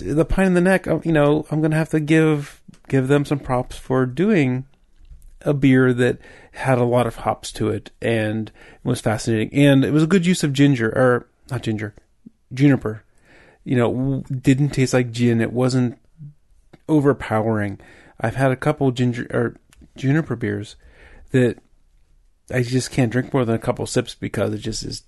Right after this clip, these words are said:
just too much of that flavor for me to handle. And, and this one kind of dialed it back a lot.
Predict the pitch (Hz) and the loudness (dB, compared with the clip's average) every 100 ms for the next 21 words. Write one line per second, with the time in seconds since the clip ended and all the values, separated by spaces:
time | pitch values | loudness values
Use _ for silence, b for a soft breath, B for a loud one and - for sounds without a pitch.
0 | - 113 - - 127 120 110 113 107 101 | -12 -12 -12 -4 -2 0 -4 -6 -6 -6
1 | - 107 98 104 107 113 101 98 - - | -8 -8 -8 -10 -10 -10 -8 -10 -12 -16
2 | - - - - - - - B B B | -14 -12 -10 -10 -10 -12 -16 B B B
3 | - 107 113 113 - 120 110 104 - b | -6 -2 -2 -2 -2 0 0 -4 -12 b
4 | b b b b - - - 127 - 127 | b b b b -18 -8 -2 -2 0 0
5 | 120 123 117 104 - 104 104 - 110 | 2 0 0 -4 -4 -8 -6 -10 -12